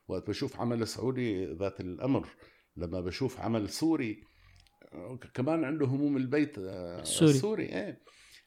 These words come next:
Speaker 1: اليوم هذا العمل العربي وكأنك عم تشوف، آه، حقيقة مسلسل تركي.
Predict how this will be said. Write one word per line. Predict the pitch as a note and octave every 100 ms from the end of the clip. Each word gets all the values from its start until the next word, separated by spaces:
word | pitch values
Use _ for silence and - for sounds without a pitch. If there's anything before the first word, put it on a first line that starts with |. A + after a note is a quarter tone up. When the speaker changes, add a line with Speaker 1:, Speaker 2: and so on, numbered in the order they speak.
| -
Speaker 1:
اليوم | G2+ E3 F#3 D3
هذا | D3+ E3+ C#3
العمل | A#2+ C3 B2+
العربي | G#2 B2 A#2 A2+
وكأنك | A2 - C3 A#2+
عم | F#2+ G2+
تشوف، | - G#2+ - -
آه، | E2 D2
حقيقة | - - A2 G#2 G2+
مسلسل | G2 F2 E2 - E2+
تركي. | - - -